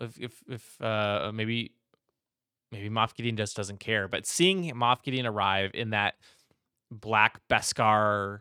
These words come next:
suit with the red accents and the, the helmet, almost it looks reminiscent of Maul's Mandalorian helmet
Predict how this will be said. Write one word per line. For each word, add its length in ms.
suit 480
with 160
the 80
red 380
accents 480
and 120
the, 120
the 80
helmet, 480
almost 420
it 60
looks 260
reminiscent 720
of 100
Maul's 500
Mandalorian 560
helmet 500